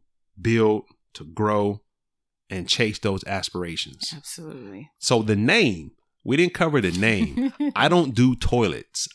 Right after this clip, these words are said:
Speaker 1: I don't do toilets.
Speaker 2: So I think you need to explain what the concept is behind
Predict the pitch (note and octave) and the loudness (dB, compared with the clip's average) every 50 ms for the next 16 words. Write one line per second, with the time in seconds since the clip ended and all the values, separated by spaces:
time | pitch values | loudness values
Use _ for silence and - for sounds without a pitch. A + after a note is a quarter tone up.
0 | _ _ _ - A2+ C3 D3 D3+ D#3+ D#3 C3+ B2 A#2+ A#2+ B2 A#2 G#2 G2+ A2+ A2+ | _ _ _ -4 -2 -2 -2 -2 -2 -2 0 0 2 2 0 -2 -2 -2 -2 -2
1 | A2+ A2+ G#2+ - - - A2 G2 D#2 B1 - - - - - - - - - - | -2 -2 -2 -2 -2 -2 -2 -4 -8 -10 -12 -12 -12 -12 -12 -12 -10 -2 0 2
2 | G3 F3 E3+ - - E3+ - - G#3+ G3 G3+ - - F#3 E3+ E3 D#3+ D#3 D3 - | 2 2 2 2 0 -2 0 0 0 0 0 0 0 0 2 2 2 0 0 0
3 | C3+ C#3 - - - - - D3 D3 C#3+ C#3 C#3 C#3 C#3 C3 C3+ D3 - - F#3 | -2 -4 -2 -4 -4 -4 -2 0 0 2 2 2 0 0 -2 -2 -4 -6 -8 -6
4 | F#3+ A#2 C3+ C#3+ D3 - - D3+ - - - E3 D3 C#3 C#3 D3 - - C#3 A2+ | 0 2 2 2 2 0 -2 -4 -4 -4 -2 0 0 0 0 -2 -4 -4 -2 -2
5 | A2+ - - G#2 A#2 A#2+ A#2+ A2 G#2+ - - - - A2+ A#2+ - - C#3+ B2+ B2 | -2 -4 -4 -6 -4 -4 -6 -6 -6 -8 -8 -4 -4 -4 -4 -4 -2 -2 0 0
6 | B2+ B2 A#2+ - - - - - - | 0 -2 -4 -6 -6 -8 -10 -10 -12